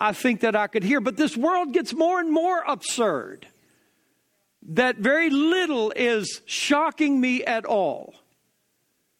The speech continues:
or surprising me. And just beware that the real danger is what they're not showing you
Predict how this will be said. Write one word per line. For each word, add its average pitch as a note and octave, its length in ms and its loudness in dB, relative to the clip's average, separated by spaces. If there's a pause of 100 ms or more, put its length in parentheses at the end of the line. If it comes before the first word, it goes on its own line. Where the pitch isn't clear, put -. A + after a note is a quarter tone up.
(540)
or G#3 160 2
surprising A3 920 0
me. - 360 -12 (1200)
And A3 180 0
just D#4 320 2
beware B3+ 720 0 (960)
that B3 140 2
the C4+ 100 4
real D#4+ 360 4
danger B3 600 0
is G3+ 240 0
what A#3+ 220 -2
they're A3+ 160 2
not A#3 320 0
showing D3+ 540 0
you - 240 -14